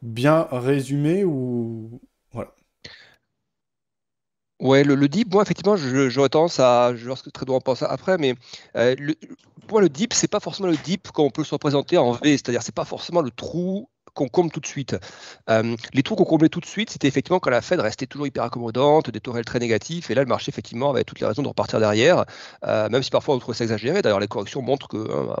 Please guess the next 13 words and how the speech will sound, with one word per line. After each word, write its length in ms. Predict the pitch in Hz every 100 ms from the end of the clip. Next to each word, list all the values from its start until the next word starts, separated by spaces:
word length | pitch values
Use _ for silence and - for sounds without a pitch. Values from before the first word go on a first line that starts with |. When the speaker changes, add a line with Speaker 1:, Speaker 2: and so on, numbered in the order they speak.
| -
Speaker 2:
on 120 | -
atteint 200 | 98 98
des 80 | 113
niveaux 180 | 113 120
qui 80 | 120
n'étaient 140 | 107
pas 100 | 110
forcément 460 | 110 113 - 127 123
les, 160 | 107
les, 180 | 104 107 -
les, 140 | 117
le 440 | - 113 113 110 107
justifiables. 640 | 107 117 123 - 214 135